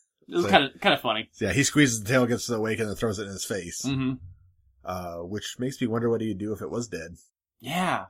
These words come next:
Speaker 2: I mean, I guess you don't wanna start a fight by getting hit in the face with a dead raccoon.
Speaker 1: No,
Speaker 2: But
Speaker 1: definitely not. Absolutely not. That's, man-, had many a fight, uh,
Speaker 2: I
Speaker 1: no, <laughs> I know, that's a Josh type
Speaker 2: I
Speaker 1: joke. Never mind, I'm not gonna go there.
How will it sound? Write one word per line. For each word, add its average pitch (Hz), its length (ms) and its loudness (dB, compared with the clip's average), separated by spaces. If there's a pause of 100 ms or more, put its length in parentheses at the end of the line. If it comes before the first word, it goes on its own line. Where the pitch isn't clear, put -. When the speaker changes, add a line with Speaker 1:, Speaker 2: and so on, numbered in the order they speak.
Speaker 2:
I 135 60 -4
mean, 160 100 6
I 156 40 8
guess 175 180 6
you 151 60 2
don't 123 260 4
wanna 131 140 2
start 117 180 2
a - 80 -6
fight 110 180 0
by 101 120 -8
getting 104 180 -4
hit 113 80 -4
in 95 80 -14
the 92 60 -14
face 107 200 -6
with 101 140 -8
a - 20 -8
dead 98 100 -8
raccoon. 90 600 -6
Speaker 1:
No, 277 220 10
Speaker 2:
But 143 80 8
Speaker 1:
definitely 170 300 8
not. 123 280 0 (160)
Absolutely 175 400 8
not. 107 220 2
That's, 135 340 -4 (500)
man-, 151 360 -2
had 165 160 4
many 202 160 0
a - 20 -2
fight, - 300 4
uh, 113 420 2
Speaker 2:
I 110 140 -2
Speaker 1:
no, 117 240 0
<laughs> - 40 -12
I 135 160 0
know, 117 240 0
that's 120 140 -4
a 107 60 -12
Josh 101 320 -6
type 113 120 -2
Speaker 2:
I 117 140 0
Speaker 1:
joke. 107 160 -4
Never 107 140 -6
mind, 101 180 -6
I'm 104 80 -8
not 98 80 -4
gonna 101 140 -10
go 101 140 -8
there. 104 180 -8